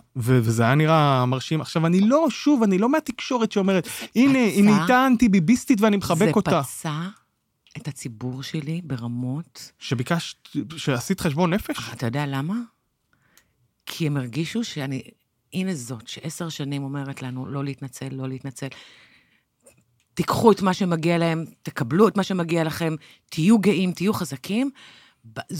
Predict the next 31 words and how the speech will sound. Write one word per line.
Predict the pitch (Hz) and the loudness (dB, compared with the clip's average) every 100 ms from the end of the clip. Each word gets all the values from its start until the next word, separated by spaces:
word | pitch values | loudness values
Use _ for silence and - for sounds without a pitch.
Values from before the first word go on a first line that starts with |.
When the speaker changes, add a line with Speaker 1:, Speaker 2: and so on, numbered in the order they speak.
| 131 | -10
Speaker 2:
דווקא | 135 135 285 - - | -4 2 2 2 -4
זאת | 175 127 226 311 139 | -4 -2 -2 -2 -6
באה | 131 143 | -4 -4
ומתנצלת. | 147 139 139 139 - 131 - | -4 -6 -6 -8 -8 -10 -10
אני | 127 131 143 285 277 _ _ _ _ _ | -10 -6 -2 -2 -2 _ _ _ _ _
לא | 170 | 0
עשיתי | 180 151 147 | 0 0 -6
את | 147 | -6
החיבור | 151 127 127 123 | -6 -6 -8 -8
הזה. | 120 127 - _ _ - 123 | -10 -12 -14 _ _ -16 -12
אבישי | - 208 240 | -2 0 0
בן | 190 143 | -2 -4
חיים | - 113 208 | -6 -4 -2
ישב | 151 170 | -4 -6
אצל | 185 156 | -8 -8
רוני | 135 160 | -8 -8
קובן, | 151 - 156 131 147 - - - - - | -8 -8 -6 -8 -10 -16 -20 -20 -20 -6
ורוני | 139 165 190 | 0 2 2
קובן | - 190 180 | -2 -4 -4
שואל | 160 170 | -4 -6
אותו, | 175 139 | -4 -6
"יש | 147 | -8
משהו | 147 | -10
שאתה | - | -10
רוצה | 127 147 | -10 -10
להתנצל | 139 127 117 - 151 | -10 -10 -12 -8 -6
עליו, | 175 180 170 151 - - _ | -4 -4 -4 -10 -20 -20 _
או | 135 | -10
משהו | 127 - | -8 -10
שטעית | - - - 160 190 | -10 -10 -6 -4 -2
בו?" | 156 175 | -2 -2